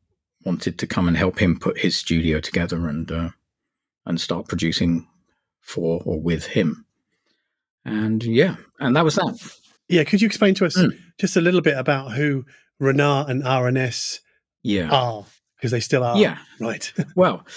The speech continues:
Speaker 1: <laughs> I mean, they, they were, uh, th-, before I was there, I'm not entirely sure of the, all of their history, but he, he, he started in the eighties, uh, Renat
Speaker 2: Mm.
Speaker 1: and Sabine, his wife, and that was R N S Records.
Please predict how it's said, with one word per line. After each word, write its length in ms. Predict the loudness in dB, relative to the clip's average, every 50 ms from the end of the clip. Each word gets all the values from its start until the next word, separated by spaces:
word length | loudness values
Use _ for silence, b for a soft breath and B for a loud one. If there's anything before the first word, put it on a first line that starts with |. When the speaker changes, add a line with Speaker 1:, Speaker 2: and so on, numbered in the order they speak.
| B B B B B
Speaker 1:
<laughs> 0 | -6 -4 -4 -4
I 160 | -4 -2 2 2
mean, 180 | 4 4 4
they, 180 | 2 0 0 0
they 200 | 0 2 4 4
were, 340 | 4 4 4 4 2 0 -2 -8 _ _ _ _ _ _ _ _ _ _ _ _ _ _ _ _ _
uh, 400 | -6 -4 -4 -2 -2 -4 -4 -6 -8 -12 _ _ _ _ _ _ _ -10
th-, 200 | -10 -10 -2 0
before 480 | 0 0 0 0 2 4 4 4 6
I 80 | 4 4
was 180 | 2 2 2
there, 240 | 2 2 2 2 0
I'm 200 | -2 -2 0 0
not 160 | 0 0 0
entirely 560 | -2 -2 -2 0 0 2 4 4 4 2 2 0
sure 360 | 0 2 2 4 4 4 2
of 200 | 0 -4 -8 -14 _
the, 380 | -14 -8 -6 -6 -6 -6 -8 -10
all 360 | -4 0 2 4 4 4 4
of 140 | 2 0 0
their 320 | -2 -2 -2 -4 -6 -8 -14 _ _ _ _
history, 380 | _ 0 0 0 2 0 -2 0
but 160 | 0 0 0
he, 460 | 2 0 0 0 0 0 0 0 0
he, 140 | -2 -2 -2
he 120 | -2 -2
started 380 | 0 2 2 2 2 2 2 2
in 100 | 4 4
the 120 | 4 4
eighties, 540 | 4 4 2 0 -2 -6 -6 -6 -6 -8 -10 b b b b b b b b b b _ _ _ -20 -16 _
uh, 320 | -6 -4 -2 -2 -2 -2 0
Renat 420 | 2 2 4 4 2 2 0 0
Speaker 2:
Mm. 40 | 0
Speaker 1:
and 140 | 0 0 -2
Sabine, 520 | 0 0 0 2 2 2 0 2 2 2
his 200 | 0 0 0 0
wife, 340 | 0 0 0 0 -2 -2 -2
and 140 | -2 -2 -2
that 120 | -2 -4
was 140 | -4 -4 -2
R 200 | 0 0 2 2
N 80 | 2
S 200 | 0 0 -2 -2
Records. 460 | -2 -4 -4 -4 -4 -4 -4 -6 -8